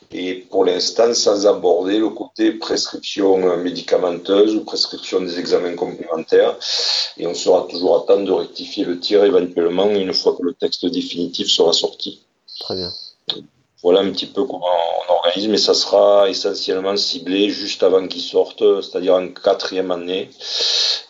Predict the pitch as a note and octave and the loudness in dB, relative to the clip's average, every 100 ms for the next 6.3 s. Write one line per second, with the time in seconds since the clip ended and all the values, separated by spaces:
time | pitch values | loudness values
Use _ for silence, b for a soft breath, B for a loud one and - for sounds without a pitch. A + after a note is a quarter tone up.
0 | - D#2+ D#2+ - - - F2 D#2+ - G#2+ | 0 2 4 2 0 0 2 2 2 0
1 | G2+ F#2+ - - - A2+ A2 F#2 F2+ F#2 | 2 -4 -6 -4 0 0 0 0 0 0
2 | F2+ F#2 F#2 F#2+ F2+ E2+ F2 F#2 G#2+ A2 | 0 2 0 0 2 2 2 2 4 2
3 | F#2 F2 F2 - - - G#2 A2 G2 F#2 | -2 -2 -2 -4 -6 0 2 4 2 0
4 | F2+ F2 F#2+ D#2+ E2+ E2 - B B - | -2 2 2 2 0 -2 -8 B B -16
5 | - F2 F2 F#2 F2 - F2 E2+ - - | -12 -10 -8 -8 -8 -6 -4 -2 0 2
6 | F#2+ G2+ G2+ | 4 2 0